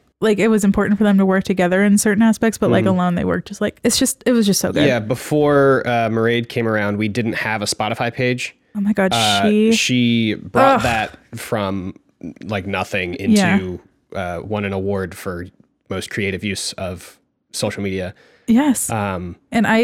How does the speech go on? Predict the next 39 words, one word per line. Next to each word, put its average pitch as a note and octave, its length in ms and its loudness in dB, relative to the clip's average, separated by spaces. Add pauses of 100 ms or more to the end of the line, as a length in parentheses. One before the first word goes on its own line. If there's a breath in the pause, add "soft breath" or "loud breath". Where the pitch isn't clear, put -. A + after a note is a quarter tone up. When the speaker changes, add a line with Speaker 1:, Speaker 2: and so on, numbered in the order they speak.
(160)
Speaker 1:
s-, - 80 -2
Speaker 2:
releasing E3 400 0
new - 80 2
Speaker 1:
truly D#4 300 6
Speaker 2:
<laughs> G#4+ 60 -2
Speaker 1:
still A3+ 260 4
listen C4 280 2
to C4+ 60 4
those. B3+ 300 4
Speaker 2:
Yeah, A#3+ 360 4
she E3+ 160 2
Speaker 1:
<laughs> D3+ 140 4
Speaker 2:
released D#3+ 220 2
weekly C#3 260 2
playlists F#3 640 2
and, B2 200 2
and A2+ 400 -2
playlists B2+ 460 0
of A2+ 540 -4 (160)
D C#3+ 160 0
Js B2 480 0
and G#2+ 220 -6
playlists A2 540 -4
of, G2+ 420 -4
like, G2+ 220 -6
"Oh, A#2 140 0
it's - 200 -6 (100)
midterm A#2+ 400 -2
time, A2+ 300 -2
so A2 120 -6
here's G2+ 120 -4
a G#2+ 60 0
midterm A2 60 4
Speaker 1:
Yeah. A2+ 220 2
Speaker 2:
playlist," G#2+ 380 -2
and G#2 80 -6
all G#2 80 -2
that G#2+ 140 -2
stuff, G#2+ 320 -4